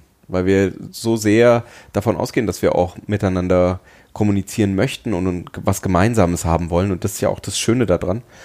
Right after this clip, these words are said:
Und manchmal ist es richtig gut nachzufragen und dann eben auch die passenden Fragen zu haben und, ähm, dieses Ab-, diese Abstraktion aus dem Metamodell auch zu haben. Weil ich,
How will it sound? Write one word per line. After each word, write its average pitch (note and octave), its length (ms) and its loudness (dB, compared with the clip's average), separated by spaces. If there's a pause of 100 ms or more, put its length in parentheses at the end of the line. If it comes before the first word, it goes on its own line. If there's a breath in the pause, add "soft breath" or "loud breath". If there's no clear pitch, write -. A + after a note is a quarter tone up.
(240 loud breath)
Und G2+ 200 -4
manchmal A2+ 360 2
ist F#2 160 -2
es - 160 -10
richtig - 320 -4
gut A#2+ 160 -6
nachzufragen E2+ 680 -4
und B2+ 200 -4
dann A#2+ 160 0
eben - 240 -4
auch - 160 -6
die - 120 -10
passenden A2 460 -4
Fragen F#2 400 0
zu E2+ 180 -4
haben F#2 300 -2 (480 loud breath)
und, G2+ 180 -2 (280)
ähm, G2+ 420 -2
dieses G2+ 520 -6
Ab-, - 280 -2
diese G2+ 600 0
Abstraktion C#3 640 -2
aus - 160 -2
dem G#2 100 -2
Metamodell G#2+ 500 0
auch - 140 -2
zu - 180 -10
haben. G2+ 240 0 (800 loud breath)
Weil G2 140 2
ich, - 160 -6